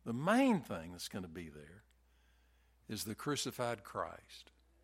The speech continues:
that loves you, that died for you, that gave his all for you during his life here, during these years in glory.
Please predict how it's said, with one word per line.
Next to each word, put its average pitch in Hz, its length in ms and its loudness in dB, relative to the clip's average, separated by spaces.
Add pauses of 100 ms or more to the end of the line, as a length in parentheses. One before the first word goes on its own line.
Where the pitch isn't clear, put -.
(680)
that 113 300 -4
loves 180 640 12
you, 131 280 8 (1040)
that 113 260 -2
died 226 460 12
for 196 180 8
you, 104 280 2 (840)
that 127 140 -2
gave 196 260 12
his 160 140 12
all 247 420 12
for 117 240 6
you 85 60 -6 (2250)
during 175 280 8
his 180 180 4
life 180 360 12
here, 87 300 0 (1000)
during 123 260 2
these 113 240 2
years 98 340 0
in 92 80 -10
glory. 87 420 -10